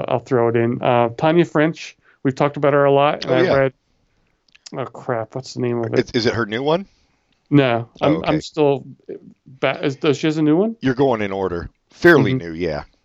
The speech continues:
Speaker 1: Let me see the name of it.
Speaker 2: Which, while you're looking it up, I'll mention they're also making, I think, a, uh,
Speaker 1: It's already made. Yeah, go ahead.
Speaker 2: the series?
Speaker 1: Mm-hmm.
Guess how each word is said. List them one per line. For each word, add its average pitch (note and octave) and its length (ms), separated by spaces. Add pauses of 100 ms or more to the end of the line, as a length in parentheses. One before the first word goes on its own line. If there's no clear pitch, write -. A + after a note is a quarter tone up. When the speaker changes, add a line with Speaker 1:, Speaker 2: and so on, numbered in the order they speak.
(720)
Speaker 1:
Let C#3 140
me C3+ 80
see C3 160
the A#2 140
name A2+ 220
of A2 120
it. - 220
Speaker 2:
Which, - 400 (400)
while A2+ 160
you're A2+ 160
looking G#2 240
it G2 80
up, G2+ 180
I'll F#2 160
mention G2 320
they're E2+ 160
also G2+ 400
making, F#2 400
I E2+ 120
think, F#2+ 300
a, F2 280
uh, E2 240 (560)
Speaker 1:
It's D#3+ 120
already B3+ 280
made. A3+ 520 (260)
Yeah, D#3 340 (100)
go D3 140
ahead. B2+ 220
Speaker 2:
the A#2 120
series? D#3+ 520 (460)
Speaker 1:
Mm-hmm. D#3 260